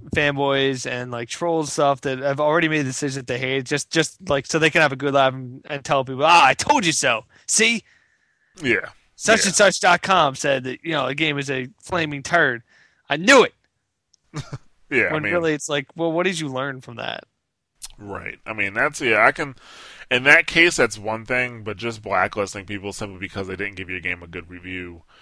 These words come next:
Speaker 2: um, that's, yeah, that's weak. Uh, and actually, the, it, the, the opposite happens sometimes, too. Like, we've given some poor reviews, and, uh, this is mostly from the indie devs, though, never from a major publisher have I received this. And I'll tell you why, and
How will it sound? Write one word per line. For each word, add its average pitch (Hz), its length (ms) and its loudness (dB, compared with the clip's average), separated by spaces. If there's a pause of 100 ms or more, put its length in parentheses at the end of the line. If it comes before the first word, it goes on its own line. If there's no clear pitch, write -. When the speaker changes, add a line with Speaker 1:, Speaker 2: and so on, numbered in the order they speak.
(340)
Speaker 2:
um, 78 560 -8 (180)
that's, - 460 -8 (120)
yeah, - 280 -12
that's 95 280 -6
weak. 85 380 -16 (320)
Uh, 62 240 -2
and 123 140 -2
actually, 143 360 4
the, 117 140 0 (140)
it, 120 100 -2
the, 123 180 2
the 113 140 4
opposite 151 380 4
happens 117 300 2
sometimes, 110 360 -6
too. 160 140 -4
Like, 107 200 2
we've 131 220 -10
given 110 400 -6
some 107 180 -14
poor 107 240 -6
reviews, 90 560 -12 (520)
and, 90 400 0
uh, 85 340 -2
this 131 200 -6
is 233 80 -8
mostly 233 320 -2
from 151 140 -12
the 113 80 -2
indie 120 220 -2
devs, 92 260 -4
though, 85 260 -12
never 135 220 -6
from 151 160 -10
a 131 60 -6
major 110 260 -6
publisher - 500 -14
have 87 140 -8
I 85 100 -8
received 85 460 -14
this. - 280 -18 (240)
And 107 120 -2
I'll 95 80 2
tell 98 160 -8
you 92 100 -8
why, 90 280 -6
and 90 180 -12